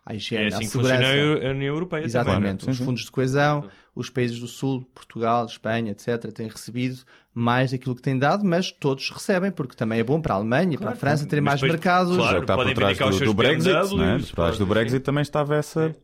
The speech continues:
Speaker 3: premissa, que pelos vistos até era falsa, não é? As
Speaker 2: Claro.
Speaker 3: contas que eles apresentavam.
Speaker 1: Mas pronto, existe exatamente o Brexit, que também é um, é um bom ponto de comparação, e no entanto a União Europeia tem quê? Tem sessenta anos.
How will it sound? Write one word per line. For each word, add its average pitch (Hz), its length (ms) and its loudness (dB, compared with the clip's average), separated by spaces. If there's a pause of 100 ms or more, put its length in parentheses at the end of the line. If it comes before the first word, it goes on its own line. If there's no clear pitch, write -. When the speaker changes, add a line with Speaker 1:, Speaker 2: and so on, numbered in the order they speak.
Speaker 3:
premissa, 120 460 -2
que - 120 -14
pelos 80 220 -8
vistos 80 220 -6
até 87 260 2
era 117 140 2
falsa, 120 340 0
não 87 80 0
é? 95 40 2
As 104 40 2
Speaker 2:
Claro. 107 140 0
Speaker 3:
contas 90 200 -2
que - 80 -6
eles 92 140 -2
apresentavam. 101 640 -2
Speaker 1:
Mas 165 200 0
pronto, 139 280 0
existe 156 360 -2
exatamente 143 520 0
o - 20 -8
Brexit, 131 400 0
que - 100 -20
também 117 280 0
é - 20 2
um, 117 400 0
é 117 60 2
um 110 80 -2
bom 113 180 0
ponto 117 200 -2
de - 40 -14
comparação, 139 640 0 (280)
e 180 120 -2
no 180 80 2
entanto 151 280 0
a - 20 4
União 131 100 4
Europeia 127 340 2
tem 143 220 0
quê? 113 240 -2
Tem 107 540 -2
sessenta 113 420 -4
anos. 98 340 -2